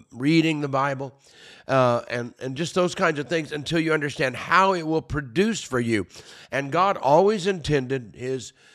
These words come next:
people to be productive and to be blessed and to have an advantage over all the other peoples on the earth. A lot of people don't know that. I can teach you how to do that.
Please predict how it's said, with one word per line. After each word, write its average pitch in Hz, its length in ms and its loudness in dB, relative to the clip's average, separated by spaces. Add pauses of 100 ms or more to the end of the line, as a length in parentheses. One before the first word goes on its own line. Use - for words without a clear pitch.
(160)
people 135 640 0 (220)
to 135 120 -8
be 151 200 -2
productive 139 840 -4
and 135 180 -4
to 131 80 -6
be 131 200 -6
blessed 143 880 0 (460)
and 135 520 0 (320)
to 143 500 0
have 147 320 0
an 135 80 -6
advantage 143 1040 0 (300)
over 175 680 4
all 175 220 0
the 190 140 0
other 190 120 0
peoples 175 400 -6
on 196 120 -4
the 202 120 -2
earth. 220 360 -2 (560)
A 107 40 -6
lot 113 100 -4
of 101 40 -6
people 123 220 2
don't 135 160 0
know 151 160 -6
that. 139 160 -10 (280)
I 123 100 2
can 143 160 -4
teach 127 280 0
you 131 60 0
how 127 100 2
to 123 60 -2
do 156 180 0
that. 104 260 -6